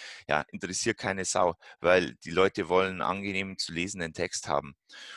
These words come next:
und, und nicht irgendwas hoch-, eventuell Hochtrabendes und nicht mal dann ist es das. Also das ist wichtig, dass man wirklich, äh, auf den Punkt das Ganze bringt und dann komme ich auch gleich,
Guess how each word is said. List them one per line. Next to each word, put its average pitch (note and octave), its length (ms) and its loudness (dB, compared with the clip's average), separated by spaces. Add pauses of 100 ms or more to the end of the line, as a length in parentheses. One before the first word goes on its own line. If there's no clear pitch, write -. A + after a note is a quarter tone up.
(120)
und, E2+ 300 -8
und E2+ 160 -8
nicht F2 240 -8
irgendwas E2 460 -4
hoch-, F#2+ 320 -6
eventuell D#2+ 640 0
Hochtrabendes D2+ 800 -6
und D#2 100 -12
nicht D#2+ 240 -12
mal D2 140 -6
dann E2 180 -4
ist D#2 160 -12
es - 140 -12
das. - 200 -10
Also F2 200 -6
das A2 200 6
ist A2 140 -4
wichtig, B2 340 -4
dass - 240 0
man G2+ 300 0
wirklich, G#2 500 -2
äh, - 40 4
auf - 340 6
den F#2+ 140 -12
Punkt B2 420 -8
das F2+ 160 -6
Ganze F#2+ 280 -2
bringt C3+ 280 -2
und A2+ 100 -4
dann A2+ 380 4 (580)
komme A#2 280 4
ich A2 120 2
auch G2 160 6
gleich, G#2 340 4